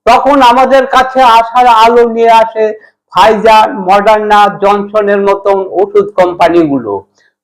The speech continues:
কোভিড ভ্যাকসিনের টিকা তৈরি করে তারা স্বস্তি দিয়েছিল সারা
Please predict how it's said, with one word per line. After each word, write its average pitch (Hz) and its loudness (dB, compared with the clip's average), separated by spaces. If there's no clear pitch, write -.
কোভিড 240 0
ভ্যাকসিনের 262 -2
টিকা 240 0
তৈরি 240 0
করে 233 2
তারা 233 2
স্বস্তি 240 -4
দিয়েছিল 220 -6
সারা 214 2